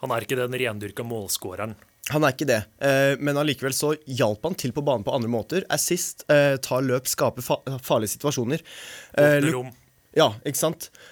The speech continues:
Speaker 2: Men Lukaku er en helt annen type angrep-, eh, angrepsspiller, så jeg tror han virkelig kan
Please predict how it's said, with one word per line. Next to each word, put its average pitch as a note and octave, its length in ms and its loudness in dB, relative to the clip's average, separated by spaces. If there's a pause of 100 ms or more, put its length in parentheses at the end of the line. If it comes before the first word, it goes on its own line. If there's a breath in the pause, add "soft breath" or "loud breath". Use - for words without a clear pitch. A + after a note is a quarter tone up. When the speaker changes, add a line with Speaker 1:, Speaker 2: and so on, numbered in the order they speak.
Speaker 2:
Men D3+ 100 6
Lukaku D#3 400 4
er D3+ 140 4
en D3+ 100 -4
helt C#3+ 220 -2
annen A#2+ 320 2
type C3 260 0 (300)
angrep-, G#2+ 480 -2
eh, C3 140 2
angrepsspiller, A#2 640 0 (180)
så - 180 0
jeg C#3 140 0
tror C#3+ 160 0
han D#3+ 400 0
virkelig B2+ 640 -2
kan B2 240 0